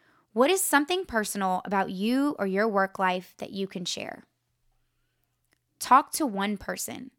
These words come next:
When you are sharing a message,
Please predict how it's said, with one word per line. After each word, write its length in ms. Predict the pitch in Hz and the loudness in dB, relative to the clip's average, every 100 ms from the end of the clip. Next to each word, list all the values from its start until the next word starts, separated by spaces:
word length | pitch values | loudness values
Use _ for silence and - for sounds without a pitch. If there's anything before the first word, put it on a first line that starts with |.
| _ _ _ _ _ _ _ - | _ _ _ _ _ _ _ -4
When 120 | 220 | 0
you 120 | 269 | 2
are 100 | 359 | 2
sharing 380 | 392 302 269 294 | 2 2 2 2
a 20 | |
message, 640 | 294 196 - 185 180 180 | 2 2 0 -2 -4 -8